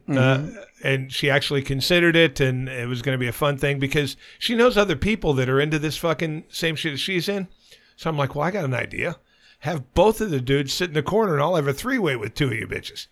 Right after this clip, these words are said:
Speaker 1: Hey, that would've been a good one.
Speaker 2: That would've been a great one.
Speaker 1: Yeah, yeah.
Speaker 2: And, uh, it, it was at that time that she introduced me to, uh, uh, Miss Philippines,
Speaker 1: Yeah.
Speaker 2: uh, two thousand and ten.
Speaker 1: Mm-hmm.
Speaker 2: Um,
Speaker 1: And she's like, "Well, we could do this, but not with her ugly ass."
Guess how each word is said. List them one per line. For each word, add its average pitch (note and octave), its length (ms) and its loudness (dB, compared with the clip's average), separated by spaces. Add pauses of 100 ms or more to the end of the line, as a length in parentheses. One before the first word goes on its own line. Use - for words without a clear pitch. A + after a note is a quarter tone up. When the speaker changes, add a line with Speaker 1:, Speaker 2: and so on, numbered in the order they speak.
Speaker 1:
Hey, B2 280 4
that C3 120 4
would've B2+ 140 2
been A#2 80 2
a A#2 60 -2
good C#3+ 140 4
one. D3+ 40 6
Speaker 2:
That D#3+ 120 8
would've D#3+ 140 8
been F3 100 6
a F3+ 60 8
great F#3+ 320 8
one. C3+ 160 2
Speaker 1:
Yeah, D3+ 160 10
yeah. B2 320 4
Speaker 2:
And, D3 220 2
uh, C#3+ 400 6
it, D3+ 300 -2
it D#3+ 80 4
was C#3+ 160 4
at D3 100 4
that F3+ 220 4
time D3 260 2
that C#3 140 0
she D#3 140 2
introduced C#3 360 0
me C#3+ 120 -4
to, C#3 280 0
uh, B2+ 160 0 (580)
uh, B2 120 -2
Miss B2+ 180 -4
Philippines, C3 720 -2
Speaker 1:
Yeah. B2 240 4
Speaker 2:
uh, B2+ 120 -2 (100)
two D3 140 -2
thousand B2+ 360 -2
and A#2+ 120 -8
ten. B2+ 300 -2 (200)
Speaker 1:
Mm-hmm. C3 500 0
Speaker 2:
Um, A#2+ 340 -2 (720)
Speaker 1:
And B2+ 120 -2
she's D3 280 2
like, D#3 100 6
"Well, C#3 320 6 (380)
we E3+ 100 4
could E3+ 140 4
do D#3+ 120 8
this, C3+ 200 6
but B2+ 100 0
not C#3+ 160 6
with B2 100 6
her C#3+ 140 8
ugly G#2+ 280 4
ass." G2+ 200 -2